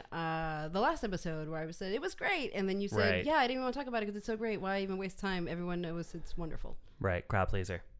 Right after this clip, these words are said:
Speaker 1: Crowd pleaser. It is, um, I think that, that brings it to the, to the top list. Would you, would you have put it in the top five?
Speaker 2: No, it's not in my top ten. Um, but I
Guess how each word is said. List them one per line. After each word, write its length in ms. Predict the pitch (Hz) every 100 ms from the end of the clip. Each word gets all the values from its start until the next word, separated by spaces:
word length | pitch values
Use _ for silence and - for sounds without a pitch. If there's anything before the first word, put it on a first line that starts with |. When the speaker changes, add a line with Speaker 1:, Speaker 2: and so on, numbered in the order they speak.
| -
Speaker 1:
Crowd 240 | 233 349 403
pleaser. 360 | 185 160 156
It 120 | 208
is, 300 | 262 277 - -
um, 840 | 208 202 196 190 190 190 190 190 185 - - - -
I 140 | 202 202
think 160 | 247
that, 240 | 240 214 214
that 160 | 214
brings 240 | 214 226 226
it 80 |
to 80 | 214
the, 320 | 190 180 165 -
to 100 | 190
the 120 | 180
top 280 | 196 185 185
list. 320 | 190 247 -
Would 100 | 202
you, 140 | 214 - -
would 140 | 202 202
you 80 | 214
have 80 |
put 100 | 247
it 60 | 240
in 60 | 247
the 60 |
top 180 | 262 254
five? 260 | 294 311 - - - - -
Speaker 2:
No, 440 | 147 165 123 101
it's 120 | 107
not 200 | 139 139
in 40 | 156
my 120 | 143
top 260 | 135 123 -
ten. 340 | 104 80 85 113
Um, 500 | 104 101 101 101 - - -
but 380 | - 117 113 110 -
I 580 | 107 101 101 101 98